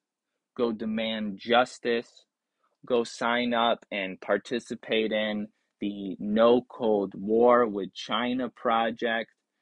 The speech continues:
Go sign up for and participate with the Cut the Pentagon project. Reach out to different local organizations, start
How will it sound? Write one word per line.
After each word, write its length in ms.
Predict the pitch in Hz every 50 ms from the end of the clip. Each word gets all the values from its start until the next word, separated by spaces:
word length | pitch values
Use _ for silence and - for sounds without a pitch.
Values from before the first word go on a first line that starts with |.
| _ _ _ _ _ -
Go 240 | - 131 123 120 120
sign 500 | - - - - 123 123 123 123 120 120
up 180 | 117 113 - - _
for 280 | - 127 123 120 117 110
and 280 | - - 104 101 92
participate 960 | - - 95 95 95 - - - 117 - - - 113 - 127 113 110 107 - -
with 320 | 98 107 107 104 104 95 95 -
the 180 | 98 95 90 - -
Cut 280 | - - 120 117 - - _ -
the 140 | 107 104 -
Pentagon 800 | - - - 127 131 127 - - 120 120 113 113 110 113 113 110 -
project. 680 | - 123 113 110 110 110 - - 110 110 107 104 - _ _ _ _ _ _ _ _ _ _ _ _ _ _ _
Reach 420 | - 107 113 127 123 123 120 - 127
out 340 | 120 123 123 120 120 - - - -
to 140 | - 113 104
different 520 | 104 - 123 127 - - 123 117 104 -
local 520 | - 104 113 120 120 120 - 127 123 113 - -
organizations, 1400 | 107 107 101 95 101 98 92 90 90 92 98 101 110 110 120 127 131 127 - - - 123 123 123 127 127 131 - _ _ _ _ _ _ _ _ _
start 480 | - - - 131 113 110 104 - -